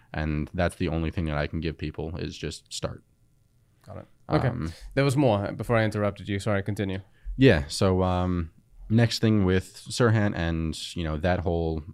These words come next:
Speaker 1: coaching is just, I have a year-long, uh, contract with them. So I'm excited to go and see what's coming because I'm only in month one.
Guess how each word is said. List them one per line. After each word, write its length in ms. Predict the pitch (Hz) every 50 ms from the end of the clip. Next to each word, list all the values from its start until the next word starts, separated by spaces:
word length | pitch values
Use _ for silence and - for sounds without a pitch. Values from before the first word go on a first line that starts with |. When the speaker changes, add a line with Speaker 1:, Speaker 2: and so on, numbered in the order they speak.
| - _ -
Speaker 1:
coaching 460 | - 107 90 - - 90 85 85 85
is 200 | 78 78 76 73
just, 560 | - - 82 76 73 - - - - - - - - -
I 80 | 90 82
have 140 | 92 98
a 60 | 92 87
year-long, 440 | 85 98 98 95 95 95 95 92 - - -
uh, 220 | 95 87 82 80
contract 480 | 80 - 92 85 82 - 90 85 - -
with 140 | 85 80 -
them. 240 | 78 76 82 80
So 220 | - - 87 78 78
I'm 120 | 78 78
excited 380 | 78 71 - - 85 82 78 -
to 60 | 90
go 400 | 76 85 80 78 78 78 78 85 92
and 160 | 76 82 78
see 220 | 73 - - 87 80
what's 460 | 80 80 80 78 - - - - -
coming 320 | - 95 85 76 78 80
because 180 | 78 73 80 73
I'm 120 | - 78
only 180 | 82 85 82 80
in 80 | 78 80
month 240 | 78 78 - -
one. 300 | 82 78 65 60 62 -